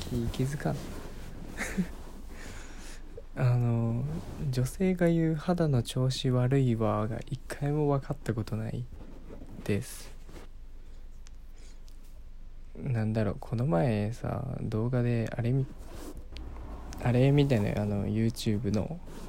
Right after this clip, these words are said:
株式会社ホエイのやつでね、ノエリンがあの、雪りぬの化粧品を使えば、自分も雪りぬになれるんじゃないかっ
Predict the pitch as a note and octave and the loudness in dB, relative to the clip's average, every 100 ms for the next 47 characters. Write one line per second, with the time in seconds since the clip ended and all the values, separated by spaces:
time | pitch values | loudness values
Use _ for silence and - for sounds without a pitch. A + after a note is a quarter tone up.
0 | - - - - - - - - - - | -12 -12 -12 -12 -12 -14 -12 -12 -14 -8
1 | D#3+ - A#2+ B2+ - - C#3+ C#3 B2+ A#2+ | -6 2 4 4 2 2 4 4 4 2
2 | A#2+ B2 G#2 G#2+ G2+ G2+ - G#2 A#2 F3 | 4 6 6 4 0 0 -2 0 2 0
3 | - - - - - - C#3+ C3 A2+ A2 | -6 -12 -12 -12 -14 -4 4 6 6 6
4 | G#2+ G2+ G#2 G#2+ G#2+ G#2 - - - - | 4 4 2 2 2 0 -4 -8 -12 0
5 | B2+ B2+ D3 D3+ D3+ D3 D3+ D#3+ D#3+ C3+ | 0 4 4 4 4 4 4 4 4 2
6 | - - - C3 - C3+ C3 C3+ C#3+ - | -2 -10 -2 0 4 6 6 2 -2 -8
7 | - C3+ B2+ B2+ B2 - - - C3 B2+ | 2 6 6 6 2 0 -4 4 6 6
8 | A#2+ A#2 A#2 C#3+ - - - - - - | 4 2 2 -2 -8 -12 -12 -12 -12 -12
9 | - - A2+ A#2 B2+ C#3 C#3+ C#3 A#2+ A#2 | -12 -6 2 2 4 4 4 4 6 6
10 | - C#3+ D#3 D3+ D3+ D3 C3+ C3 E3 F3 | 6 4 6 6 6 6 8 8 8 8
11 | B2+ A2+ B1 G#2 - | 8 6 2 0 -2